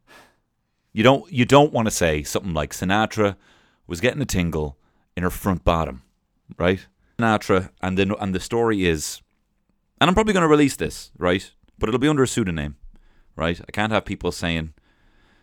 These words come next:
"I don't want people linking this with my, with the Tony Cantwell brand," right? I'm just saying that I can, r-, right. Quentin Sinatra. That's actually the name. That's gonna be my pseudonym, right? Quentin Sinatra.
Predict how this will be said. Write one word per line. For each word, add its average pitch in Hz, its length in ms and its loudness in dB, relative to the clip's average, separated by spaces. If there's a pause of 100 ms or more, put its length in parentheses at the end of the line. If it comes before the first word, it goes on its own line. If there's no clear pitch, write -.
(260)
"I 113 80 6
don't 160 160 6
want 156 180 4
people 139 480 2
linking 131 360 0
this 113 180 0
with 107 120 -2
my, 107 320 0
with 98 140 -4
the - 60 -10
Tony 107 180 0
Cantwell 92 300 -4
brand," 73 380 -6 (120)
right? 90 220 0
I'm 98 80 -4
just 135 180 2
saying 123 300 2
that 98 120 2
I 92 100 -2
can, 101 160 -6
r-, - 260 -10 (1200)
right. 73 240 -10 (2500)
Quentin 139 380 -4
Sinatra. 98 600 -6 (100)
That's - 180 -2
actually 101 260 -4
the 87 60 -2
name. 85 240 -2
That's 87 200 -8
gonna 92 220 -4
be 87 120 -2
my 82 80 -2
pseudonym, 73 540 -8 (120)
right? 80 220 -10
Quentin 110 320 -10
Sinatra. 82 500 -10